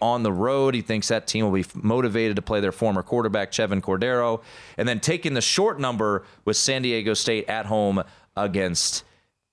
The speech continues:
Air Force. My plays before I throw to you, Mister Burke, I am going Auburn plus twenty-one and a half against Alabama. U tep plus eighteen and a half at U T S A.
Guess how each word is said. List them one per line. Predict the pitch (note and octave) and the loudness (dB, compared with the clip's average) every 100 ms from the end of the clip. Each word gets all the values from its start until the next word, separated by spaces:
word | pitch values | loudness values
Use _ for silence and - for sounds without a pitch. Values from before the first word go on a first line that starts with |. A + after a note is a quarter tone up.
| - | -4
Air | A#2 G#2+ | -2 -2
Force. | - F#2 C2 - - - | 0 0 0 -2 -2 -2
My | G2 A2 D#3+ | 0 0 -2
plays | F#3 E3 F3 F#3+ G#3 | -4 0 2 2 0
before | C3+ A2 C3 A2+ | -2 0 0 0
I | |
throw | G#2+ C3+ A#2+ | 0 0 2
to | |
you, | A2 B2+ A#2 A2 | 2 4 4 2
Mister | G#2 G#2+ - G2 | 2 0 0 -2
Burke, | A2+ G#2+ G#2 - | 0 -2 -2 -4
I | A#2+ | -2
am | D3+ B2+ | -2 0
going | C#3 B2+ F2 C#2+ - _ _ _ - | 0 0 -2 -6 -14 _ _ _ -4
Auburn | D3 F#3 C3+ D#2+ C2 | -2 0 -2 -4 -6
plus | - B2+ - | -4 -2 -2
twenty-one | C#3+ C#3+ C3+ C3 | -2 0 2 2
and | B2+ A2+ | 2 0
a | |
half | G#2+ C3 C#3+ A2 | -2 -2 -4 -2
against | G2 F#2 - | -2 -2 -2
Alabama. | G#2 F#2+ F2 E2 C3 D#3 D#3 D3 - _ _ | -4 -2 -2 0 0 0 -2 -4 -14 _ _
U | E2+ G2 F3+ | -2 0 0
tep | - E3+ F#3 - | 0 0 -2 -2
plus | - A2 - A#2 | -2 -2 -2 -2
eighteen | C3 - C#3 B2+ | -2 -2 -2 0
and | A2+ | 0
a | |
half | A#2 A#2 A#2+ - - - | 0 -2 -4 -8 -14 -6
at | A2+ B2 A#2 | -6 -6 -2
U | A#2 | 0
T | A#2+ - G#2 | 0 0 2
S | F2+ F2 - | 2 2 0
A. | A#2 A#2 A#2 | 2 2 0